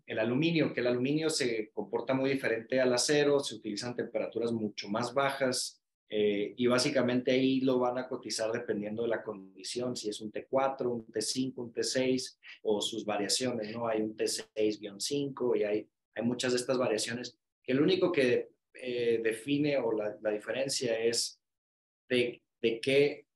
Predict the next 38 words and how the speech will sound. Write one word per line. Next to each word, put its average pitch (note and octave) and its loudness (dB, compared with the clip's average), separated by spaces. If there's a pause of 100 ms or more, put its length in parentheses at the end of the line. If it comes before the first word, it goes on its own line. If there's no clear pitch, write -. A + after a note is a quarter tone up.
(240)
punto D3 2
estás C#3 0
partiendo, C#3+ 0
o - 2
sea, B2+ 0
el A2+ 4
aluminio A2+ 0
en C#3 0
el B2+ -4
que, - -4
que - -12
estás G#2+ -4
trabajando, A#2 -4 (240)
en G#2 -14
qué A2+ -2
punto, A#2+ -2
en G#2+ -4
qué G2+ -4
condición A2+ -4
está - -4 (340)
y G2+ -2
la G2 -4
dureza, G2 -4
¿no? - -20 (400)
Eh, G#2 -6 (100)
esto C3 -2
también B2+ 0
se - 2
hace C3+ 4
un, C3 -4 (360)
digamos, B2 0
como A2 -4
un A#2+ 0
enfriamiento A2+ 0
drástico, A#2 -2
un A2 -20
temple A#2 -2
en, G2 -18